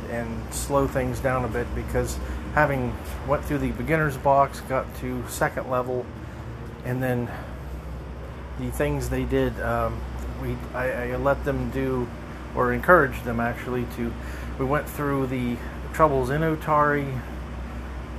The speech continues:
uh, first scenario in that book, and then they had explored about half of the upper level here, so that in turn has given them enough experience to level. So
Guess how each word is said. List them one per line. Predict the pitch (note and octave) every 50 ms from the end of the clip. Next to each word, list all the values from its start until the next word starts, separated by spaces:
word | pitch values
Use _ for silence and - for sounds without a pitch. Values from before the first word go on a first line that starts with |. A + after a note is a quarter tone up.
| - - -
uh, | C3 B2 A#2+ A#2
first | - - - D3+ D3 C3+ - -
scenario | - C#3+ C3+ C#3 C#3+ C#3+ C#3 C#3 C3+ C3+ C3
in | B2 A#2+
that | A#2+ C3+ C#3+ D3+ C3+ A#2+ A#2
book, | C3 B2+ C3 B2 A#2+ - - - - - - - - - - -
and | - A#2+ B2 B2+ C3
then | C3 B2+ B2+ C3
they | C3 B2+ B2+
had | B2+ C3 B2+ B2
explored | C3 A#2+ A#2 - - - C#3 C#3 C3+
about | B2+ B2 B2+ B2 B2 A#2+
half | - - C#3+ C#3 C#3 C#3+ C#3 -
of | C3+ A#2+
the | B2+ B2+ - C3+
upper | C3 B2+ C#3 C3
level | C3 B2+ C3 C3+ C3 B2+ B2 A#2+
here, | - - D3 C#3 B2+ B2+ B2 B2 A#2+ - - - - - - - - - -
so | - - C3 B2 B2 A#2+ A2+
that | B2+ B2 C3 C3+ B2 - - - - - - - - - - - - - - - - - - -
in | - B2+ B2+ B2+
turn | A#2+ - C#3+ C#3+ C3+ C3+ B2
has | A#2+ B2+ A#2 A2
given | A2+ A2+ C#3 C#3 B2+ B2 B2
them | B2 A#2+ A#2+ A#2+ A#2+ - - - - - - - - - - - -
enough | B2+ B2+ C#3 C#3 B2
experience | C3 A#2+ - - - - - C#3+ C#3+ C3+ C3+ B2+ A#2+ A2+
to | - - A#2+
level. | A2+ A#2 B2+ B2 A#2 G#2 G2+ F#2+
So | - - - G#2+ A2+ A2 G#2+